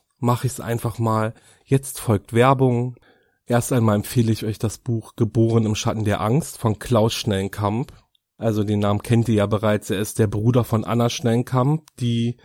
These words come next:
Frau, die ja heute das Hotel im bayerischen Dorf leitet, und der Sohn von Kurt Schnellenkamp.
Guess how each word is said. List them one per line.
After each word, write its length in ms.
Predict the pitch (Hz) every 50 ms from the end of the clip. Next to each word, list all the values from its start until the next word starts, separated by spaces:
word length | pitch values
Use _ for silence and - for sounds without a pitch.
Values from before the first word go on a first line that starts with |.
| _ _ _ _ _ _ - -
Frau, 380 | - - - 117 113 113 117
die 140 | 117 110 113
ja 200 | 113 110 107 107
heute 240 | 113 113 107 - 110
das 240 | 107 113 104 - -
Hotel 300 | 117 - - 120 113 107
im 160 | 104 110 104
bayerischen 460 | 113 110 104 110 110 - - 117 110
Dorf 280 | 117 117 127 135 - -
leitet, 500 | 123 120 117 117 - 123 120 117 - - - - - - - _
und 200 | - 127 117 107
der 160 | 123 117 110
Sohn 220 | 101 110 113 113 104
von 260 | - - 107 104 -
Kurt 320 | - - 131 123 117 -
Schnellenkamp. 800 | - - - 104 95 92 92 - - 101 104 95 95 95 - -